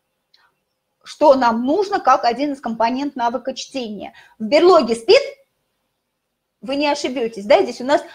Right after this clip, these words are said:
один вариант ответа, потому что в берлоге спит только медведь. А вот в норе спрятался кто? У нас несколько вариантов. И, а, здесь наш прогноз будет опираться уже не только на смысл, кто живет в норе,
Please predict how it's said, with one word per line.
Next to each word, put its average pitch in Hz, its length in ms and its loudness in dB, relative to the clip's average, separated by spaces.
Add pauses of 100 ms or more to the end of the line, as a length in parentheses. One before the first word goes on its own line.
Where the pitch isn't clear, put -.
один 247 400 0
вариант 190 460 -6 (800)
ответа, 208 460 -4
потому 202 260 -8
что 202 120 -6
в 202 40 -6
берлоге 240 400 2
спит - 340 -4 (140)
только 240 300 4
медведь. 240 540 -2 (420)
А 247 120 4
вот 320 260 4
в 226 140 -8
норе 339 360 6 (100)
спрятался 262 720 0
кто? 190 560 -6 (260)
У 214 60 -16
нас 320 240 -2
несколько 254 500 -6
вариантов. - 580 -12 (440)
И, 285 420 2 (300)
а, 233 320 4
здесь 320 440 2
наш 285 240 2
прогноз 277 500 0
будет 269 300 -4
опираться 277 520 0
уже 247 240 -4
не 247 180 -6
только 392 320 0
на 294 160 4
смысл, 294 540 2
кто 294 260 2
живет 226 340 -2
в - 20 -14
норе, 214 400 -4